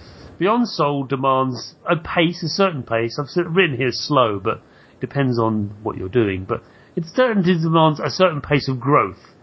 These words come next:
prior to the player attempting to engage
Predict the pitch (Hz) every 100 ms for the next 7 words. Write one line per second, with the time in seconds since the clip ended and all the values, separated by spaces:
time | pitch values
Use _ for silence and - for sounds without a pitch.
0 | _ _ _ - 156 175 180 160 147 -
1 | - 139 131 113 117 113 _ - 185 165
2 | 160 143 143 131 127 135 131 123 117